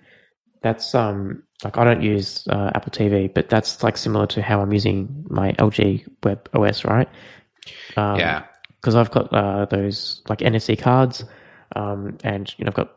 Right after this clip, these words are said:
Speaker 1: like, movie posters printed on the N F C cards. Um,
Speaker 2: Yeah.
Speaker 1: the idea being that my daughter will be able to tap,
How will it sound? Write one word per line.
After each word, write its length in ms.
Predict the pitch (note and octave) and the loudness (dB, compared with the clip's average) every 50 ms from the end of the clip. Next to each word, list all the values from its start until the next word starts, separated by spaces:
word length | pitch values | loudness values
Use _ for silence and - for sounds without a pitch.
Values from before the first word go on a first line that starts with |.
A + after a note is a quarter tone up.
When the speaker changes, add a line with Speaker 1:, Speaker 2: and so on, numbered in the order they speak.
| _ - | _ -10
Speaker 1:
like, 240 | - - - - - | -8 -8 -8 -4 2
movie 240 | B2 B2+ C3 B2 B2+ | 4 4 4 4 4
posters 400 | - - C3+ C3 - C#3 C3+ A#2+ | 4 4 4 6 6 4 2 4
printed 280 | - - C3 A2+ C3 | 4 2 2 4 4
on 80 | B2+ A#2 | 4 4
the 80 | B2+ B2+ | 6 6
N 40 | |
F 120 | B2 A#2+ - | 4 4 4
C 120 | - B2 | 2 0
cards. 440 | A2+ - B2+ D3+ E3 E3 - - - - - | 2 4 4 4 2 0 -2 -6 -10 -8 -6
Um, 200 | G#2 G2+ G2+ G2+ | -6 -6 -4 -2
Speaker 2:
Yeah. 120 | G#3+ F3+ | -2 -2
Speaker 1:
the 60 | - | -2
idea 160 | G2+ F#2+ G#2+ G#2 | -2 -4 -6 -2
being 260 | - A2+ A2+ G#2+ G#2 | 0 0 0 0 -2
that 200 | G2+ - - - | -4 -8 -8 -8
my 180 | - G#2 G2+ G2+ | -8 -6 -6 -4
daughter 240 | G2+ - A#2+ A#2+ A2+ | -2 2 2 4 4
will 120 | G#2+ G#2 | 2 2
be 120 | - A#2 G#2 | 2 0 0
able 140 | G2+ G2+ - - | 0 0 2 2
to 140 | G#2+ G#2+ - - - - - - _ - | 2 2 2 -2 -14 -20 -20 -20 _ -6
tap, 340 | - - A#2 A2 - - | 0 0 0 0 -2 -6